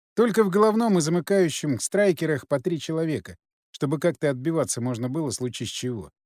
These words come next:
Расчёт был на то, что враги не догадаются о том, что в такой колонне грозной брони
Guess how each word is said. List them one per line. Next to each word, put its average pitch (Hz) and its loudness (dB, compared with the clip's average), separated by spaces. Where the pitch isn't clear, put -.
Расчёт 185 6
был 220 4
на 214 4
то, 247 4
что 175 2
враги 180 2
не 196 2
догадаются 175 2
о 135 0
том, 196 -2
что 131 -4
в - -10
такой 143 -4
колонне 156 0
грозной 135 -2
брони 147 0